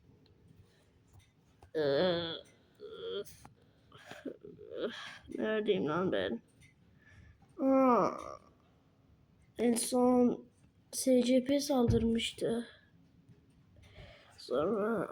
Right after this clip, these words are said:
ateş attım ve kendimi güdümledim. Aa, gerisini hatırlamıyorum. Lan Kovun, iyi misin? İyiyim ya. Şükür. Onlar kim ya?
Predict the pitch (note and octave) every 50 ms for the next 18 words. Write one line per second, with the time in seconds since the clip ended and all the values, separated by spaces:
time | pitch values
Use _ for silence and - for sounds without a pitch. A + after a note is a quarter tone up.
0 | A2 A#3 B3 - B3+ B3+ - - - F2+ - - _ - C3+ D3 A3 A#3 A#3+ B3
1 | - B3 A#3+ A#3 A#3+ A#3 A#3 A#3+ B3+ A#3+ B3 - - - - _ - D3+ - _
2 | _ _ - - - B2+ D3+ G#3 B3+ C4+ B3 D4+ C#4 - D4+ D#4+ D#4+ D#4+ D#4+ D4+
3 | D#4 D#4 D4+ D4 C4 A3 A3 A3+ C4+ D#4 D4+ - - D4 D4+ D4+ D4 - C#4 D4+
4 | D#4 D#4 - - - A3 G#3+ - _ _ _ - _ _ _ - - - _ _
5 | _ _ _ _ _ _ - - _ _ _ - - D4 D4+ D#4 D#4 D4+ D4+ C#4
6 | C4 C4 C4 C4 B3+ B3 A#3 A#3 A#3+ - _ _ _ - - _ _ _ _ _
7 | - _ _ _ _ - - - - - A#3+ A#3 - - - - _ _ _ -
8 | _ _ _ _ _ _ _ _ - B3 A#3+ A#3+ A#3+ C4 C4 B3+ - C4 B3 A#3
9 | A3+ A3 A3 A3 A3 A3